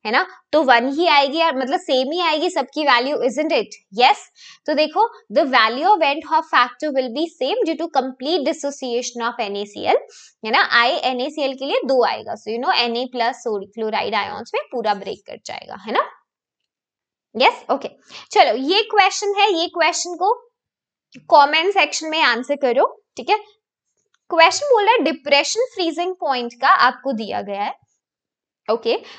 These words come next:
वन मोलर यूरिया सॉल्यूशन फ्रीज करता है इतने पे, अज्यूम करो मोलालिटी मोलारिटी के बराबर है, वैसे भी वन मोलर दिया उन्होंने। पीएच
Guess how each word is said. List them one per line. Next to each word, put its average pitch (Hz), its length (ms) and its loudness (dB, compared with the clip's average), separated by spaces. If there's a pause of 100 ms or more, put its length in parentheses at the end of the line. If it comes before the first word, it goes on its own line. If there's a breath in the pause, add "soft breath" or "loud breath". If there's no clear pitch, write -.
(140)
वन 359 460 2
मोलर 381 300 4
यूरिया 294 500 0
सॉल्यूशन 247 560 -8
फ्रीज 294 560 -4
करता 311 240 -2
है 311 100 2
इतने 190 420 -10
पे, 262 120 -4 (420 loud breath)
अज्यूम 294 500 2
करो 494 420 0
मोलालिटी 254 760 2
मोलारिटी 240 640 -2
के 262 100 -2
बराबर 202 480 -8
है, 208 60 -8
वैसे 226 240 -10
भी 320 100 -2
वन 240 320 0
मोलर 240 340 -2
दिया 208 260 -4
उन्होंने। 196 340 -8 (1500 loud breath)
पीएच 403 460 2